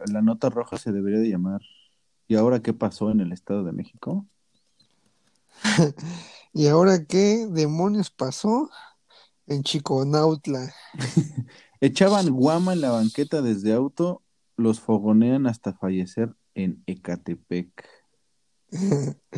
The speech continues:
Speaker 2: Si no eres en Ecatepec, pues ya no hay forma de sobrevivir, güey.
Speaker 1: Ya, o sea, entrando ya tienes media vida perdida.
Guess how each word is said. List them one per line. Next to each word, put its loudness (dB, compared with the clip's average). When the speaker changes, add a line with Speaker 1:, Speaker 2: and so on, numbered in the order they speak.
Speaker 2:
Si -2
no 2
eres 6
en 2
Ecatepec, 0
pues -4
ya -2
no 0
hay 2
forma 2
de 0
sobrevivir, -8
güey. -2
Speaker 1:
Ya, 4
o -2
sea, -4
entrando 2
ya 2
tienes 0
media 4
vida -2
perdida. -2